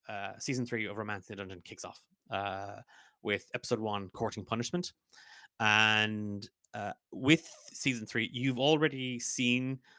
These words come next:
the phenomenal title card and artwork, uh, that was designed by Dahi C Design. Um, and if you haven't, you'll see it tomorrow. Uh, it's a, a beautiful piece that helps kind of encapsulate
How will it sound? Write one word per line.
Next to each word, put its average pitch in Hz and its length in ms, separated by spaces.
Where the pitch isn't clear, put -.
the 113 200
phenomenal 113 460
title 107 280
card 104 340
and 104 120
artwork, 117 340
uh, 107 280
that - 420
was 101 640
designed 104 600
by 98 380
Dahi 101 340
C 104 240
Design. 95 500
Um, 87 540
and 120 120
if 120 80
you 131 80
haven't, 143 220
you'll 113 220
see 113 160
it - 120
tomorrow. 117 460
Uh, 101 200
it's - 360
a, - 460
a - 20
beautiful 123 400
piece - 400
that - 100
helps 113 220
kind 110 160
of 101 120
encapsulate 107 500